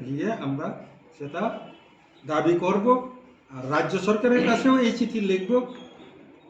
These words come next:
পাশাপাশি আমরা আইপিএফটি পলিটিক্যাল পার্টি চাই দুই হাজার ছাব্বিশের যে এডিসি ইলেকশন, সেটা তৃতীয় এডিসি ইলেকশন না হয়ে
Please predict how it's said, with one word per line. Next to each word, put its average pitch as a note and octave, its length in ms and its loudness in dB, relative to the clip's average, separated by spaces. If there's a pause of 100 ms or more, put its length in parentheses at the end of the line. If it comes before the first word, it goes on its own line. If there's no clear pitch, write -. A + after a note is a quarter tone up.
(640)
পাশাপাশি B3 640 2 (2000)
আমরা A#3 480 4 (180)
আইপিএফটি A3 580 4
পলিটিক্যাল B3+ 540 4
পার্টি A3+ 300 2
চাই F#3+ 360 0 (2000)
দুই G3 120 6
হাজার B3 360 4
ছাব্বিশের A3 520 0
যে G3 160 4
এডিসি A3+ 380 6
ইলেকশন, F#3+ 480 2 (680)
সেটা G#3 200 -2
তৃতীয় G3+ 400 4
এডিসি G#3+ 240 0
ইলেকশন A#3 460 2
না G3 160 2
হয়ে F3 240 2